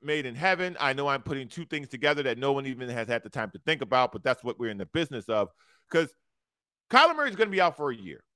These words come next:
'Cause if you know anything about Kyler Murray, people will tell you he is quote unquote lazy. I hate that term when it comes to black athletes 'cause you can't get to where they got by being lazy.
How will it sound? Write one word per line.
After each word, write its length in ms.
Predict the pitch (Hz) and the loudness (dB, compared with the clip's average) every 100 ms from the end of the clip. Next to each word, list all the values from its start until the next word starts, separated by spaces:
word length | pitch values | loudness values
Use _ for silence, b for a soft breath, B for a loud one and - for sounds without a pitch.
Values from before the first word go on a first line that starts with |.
| _ _ - | _ _ -8
'Cause 140 | 175 | -6
if 100 | 156 | -4
you 120 | 165 | -2
know 160 | 202 294 | 0 2
anything 240 | 269 233 | 0 -2
about 200 | 208 190 | 0 0
Kyler 240 | 190 156 139 | 0 -2 0
Murray, 180 | 165 147 | 2 0
people 260 | 147 123 | -2 -8
will 80 | 120 | -6
tell 220 | - 202 | 0 0
you 220 | 139 127 - _ _ _ _ | 0 -8 -14 _ _ _ _
he 160 | 170 170 | -2 0
is 220 | 147 - _ _ - | 0 -6 _ _ 0
quote 200 | 226 226 | 4 4
unquote 340 | 214 214 190 | 4 0 0
lazy. 540 | 147 180 151 117 135 - | 4 4 4 -2 -4 -2
I 140 | 120 | -2
hate 180 | 127 135 | -2 -2
that 140 | 127 | -4
term 220 | 127 131 127 | -2 -6 -6
when 120 | 120 | -12
it 60 | |
comes 220 | 117 120 110 | -10 -10 -10
to 60 | |
black 280 | - 113 104 | -6 -4 -2
athletes 360 | 160 165 156 139 | -2 -2 -4 -10
'cause 180 | 123 110 | -12 -12
you 60 | |
can't 280 | 98 135 110 | -6 -6 -6
get 100 | 107 | -10
to 60 | 113 | -8
where 140 | 110 | -6
they 100 | 107 | -4
got 240 | 98 131 139 | 2 2 4
by 100 | 117 | 0
being 220 | 101 98 | -2 -2
lazy. 400 | 135 165 143 131 | 0 2 0 -8